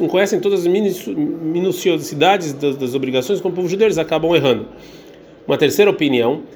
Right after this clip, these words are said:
Abba Hanan Omer Mishum Rabi Elazar, Abba Hanan fala em nome do Rabi Elazar, é, Lefi Shein Osin Me'ava Ela Meirá, porque eles não cumprem com amor e sim com medo. Acherim Omim, tem gente que fala, Minei Sheshiu Atzmam Leikanes Tachat Shechina, porque demoraram muito para eles se converterem, então eles acabam sofrendo.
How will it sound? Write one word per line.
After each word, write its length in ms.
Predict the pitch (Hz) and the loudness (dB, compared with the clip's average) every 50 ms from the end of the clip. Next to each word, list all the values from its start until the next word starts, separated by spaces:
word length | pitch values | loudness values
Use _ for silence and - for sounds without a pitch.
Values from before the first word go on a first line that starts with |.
| - - - | -20 -8 -2
Abba 200 | - 160 170 180 | 0 2 2 2
Hanan 300 | 165 160 170 185 190 180 | 2 2 2 2 2 2
Omer 240 | 175 175 180 180 170 | 4 4 4 4 2
Mishum 240 | 165 - - 170 165 | 2 0 0 0 0
Rabi 180 | 156 151 147 | 0 0 0
Elazar, 340 | 147 139 127 107 110 113 113 | 0 0 0 0 0 0 0
Abba 140 | 120 127 120 | 0 -2 -2
Hanan 240 | 131 143 160 170 160 | -2 -2 -2 0 0
fala 160 | - 165 160 | 0 0 0
em 40 | 156 | 2
nome 140 | 151 147 143 | 2 2 2
do 80 | 139 | 2
Rabi 160 | 131 135 131 123 | 0 0 0 0
Elazar, 540 | 113 107 98 95 120 135 165 208 247 - - - - - - - - - - | 0 0 0 2 4 4 4 4 2 -2 -10 -18 -20 -20 -20 -20 -20 -10 -2
é, 460 | - 120 120 117 117 113 113 110 110 113 - - - - - - - - - - - - - - | 2 4 4 4 4 2 0 0 -2 -4 -6 -8 -12 -16 -20 -20 -20 -20 -20 -20 -20 -16 -6 -2
Lefi 240 | 165 147 156 202 190 | -2 0 0 0 0
Shein 280 | - 180 175 202 208 | 2 4 4 4 4
Osin 440 | 190 160 - - 226 233 220 208 208 | 4 2 2 2 2 2 2 4 4
Me'ava 500 | 190 170 170 170 160 156 139 170 208 190 | 4 4 4 4 4 2 4 4 4 4
Ela 120 | 175 175 170 | 4 4 2
Meirá, 320 | 175 175 175 170 147 131 | 2 2 4 4 4 2
porque 160 | 123 - - | 2 0 -4
eles 140 | 160 165 165 | -6 -4 -4
não 100 | 214 202 | -4 -4
cumprem 320 | - - 254 233 226 202 180 | -4 -2 -2 2 2 2 2
com 180 | 170 175 175 | 2 0 0
amor 260 | 175 190 226 233 220 | 0 2 2 2 4
e 60 | 202 - | 2 0
sim 200 | - 202 190 170 | 0 0 -2 0
com 160 | 165 185 180 | 0 0 2
medo. 300 | 170 160 160 139 - - - - - - - - - - - - - | 4 6 6 4 4 -2 -10 -14 -20 -20 -20 -20 -20 -20 -20 -14 -10
Acherim 240 | - 113 147 156 185 | -6 0 2 4 6
Omim, 320 | 202 208 220 247 240 208 160 | 6 6 4 4 4 2 2
tem 100 | 156 147 | 0 0
gente 200 | 170 170 - - | -2 -2 -2 -4
que 80 | 185 | -4
fala, 240 | 180 - 247 240 220 | 0 2 4 4 4
Minei 260 | 202 190 190 196 196 | 4 2 4 4 2
Sheshiu 400 | 185 196 180 - - 160 165 185 | 2 2 -2 -2 0 0 2 2
Atzmam 380 | 180 156 - - 175 196 202 196 | 0 0 -2 -2 -2 0 0 2
Leikanes 340 | 180 170 156 - 160 165 147 | 2 0 2 0 -2 -2 -2
Tachat 320 | - 160 151 139 147 131 | -2 -2 -2 -2 -2 -2
Shechina, 480 | - 143 139 131 - 135 127 120 110 104 | -2 -2 -2 -2 -2 -2 0 0 0 -2
porque 220 | - - - 143 | -4 -6 -4 -2
demoraram 400 | 139 143 147 147 180 202 208 196 | 0 0 2 2 2 4 4 4
muito 200 | 220 262 262 226 | 2 2 0 0
para 100 | 208 220 | 0 0
eles 80 | 202 - | 0 -2
se 60 | 196 | 0
converterem, 540 | - 196 196 214 214 - 214 214 202 185 156 | 0 0 2 2 2 2 2 2 2 2 0
então 180 | 123 - 156 | 0 -2 -4
eles 140 | 165 165 156 | -6 -6 -6
acabam 320 | 156 143 - 160 170 165 | -6 -6 -6 -6 -4 -4
sofrendo. 520 | 147 - 175 151 - - 143 127 113 98 | -4 -2 -2 -2 -2 0 0 0 -2 -4